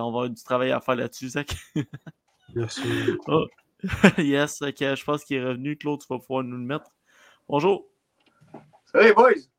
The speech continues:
Speaker 1: Ah, là, ça marche.
Speaker 2: Wow. Ça va bien ?
Speaker 3: Et, euh, désolé, mais pendant la, même pendant l'intro, ça coupait, ça revenait. J'avais pas de son, j'avais du son. Et là, je me disais, oups, là, je pense qu'on va avoir un
Speaker 1: Ah,
Speaker 3: petit
Speaker 1: ça,
Speaker 3: problème.
Speaker 1: m-,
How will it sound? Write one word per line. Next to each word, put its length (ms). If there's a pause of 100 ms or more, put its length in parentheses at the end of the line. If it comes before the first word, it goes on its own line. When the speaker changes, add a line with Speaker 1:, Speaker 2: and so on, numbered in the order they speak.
(120)
Speaker 1:
Ah, 260
là, 100
ça 160
marche. 240
Speaker 2:
Wow. 360 (760)
Ça 100
va 160
bien ? 200
Speaker 3:
Et, 160
euh, 880
désolé, 520
mais 140
pendant 300
la, 460 (720)
même 140
pendant 260
l'intro, 400
ça 160
coupait, 320
ça 140
revenait. 260 (140)
J'avais 240 (120)
pas 120
de 40
son, 320
j'avais 220
du 80
son. 460
Et 140
là, 180
je 60
me 120
disais, 160
oups, 220
là, 240
je 80
pense 200
qu'on 240
va 100
avoir 20
un 60
Speaker 1:
Ah, 140
Speaker 3:
petit 60
Speaker 1:
ça, 100
Speaker 3:
problème. 500
Speaker 1:
m-, 200